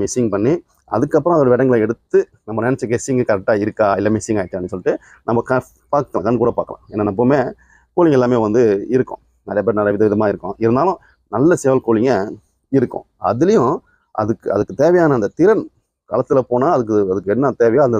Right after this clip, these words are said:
திறன் பண்ணக்கூடிய விஷயங்கள் வந்து இருக்கணும் முக்கியமா. ஏன்னாக்கா நம்ம நிறைய ஒரு டப்பனி, ரெண்டு டப்பனி, மூணு டப்பனி, நாலு டப்பனி பார்க்கும்போது டப்னிலலாம் பறக்கும், கலந்து களத்துல பறக்காது. சிலது டப்னில ஒண்ணுல ரெண்டுல பறக்கும், சிலது பறக்காது. அந்த மாதிரிலாம் இருக்கும். ஆனா இந்த பட்டா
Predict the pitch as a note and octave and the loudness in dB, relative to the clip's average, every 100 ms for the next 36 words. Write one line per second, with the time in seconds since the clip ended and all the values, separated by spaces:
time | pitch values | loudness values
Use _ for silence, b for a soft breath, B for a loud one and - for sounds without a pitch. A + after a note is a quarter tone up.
0 | - C#3+ E3 C3 B2+ A2+ A2 A2 C#3+ A#2+ | 0 0 0 0 -2 0 -2 -2 -2 -2
1 | A2 C3 A2+ F#2 F#2+ - G2 - b b | 0 -2 -2 -4 -6 -4 -4 -6 b b
2 | b _ - A#2+ B2 A#2+ A2+ A2+ B2 G2 | b _ -2 0 2 2 0 2 0 0
3 | C3+ B2+ A2 A#2 A#2+ A#2 A#2+ A#2+ A#2+ A#2 | 0 0 0 0 0 0 0 0 0 0
4 | B2 A#2 A#2 A#2 B2 B2+ A2+ A#2 A2+ D3 | 0 -2 -2 -2 0 -2 -2 -4 0 2
5 | G#2 C3 - _ _ _ - B2 F3+ D#3+ | 2 0 -4 _ _ _ -6 -2 2 2
6 | D3 D3+ C3+ B2+ D#3 C#3 A#2+ A2 A2 B2 | 2 0 0 0 -2 -2 -2 -2 -2 -2
7 | F#2 E2 E2 - A#2 D3 C3 D#3 _ _ | -4 -10 -16 -4 0 2 2 -2 _ _
8 | _ B2 E3 D3+ B2+ C#3+ C3+ C3 B2+ A#2+ | _ 0 2 2 4 2 2 2 2 0
9 | B2+ D#3+ A#2+ A2 - F#2+ F2+ - _ - | -2 -4 -4 -6 -8 -12 -16 -18 _ -6
10 | A#2+ D3+ D#3+ D3 A2+ A2 C#3 B2+ B2 C3+ | 0 2 2 0 -2 -2 0 0 -2 -2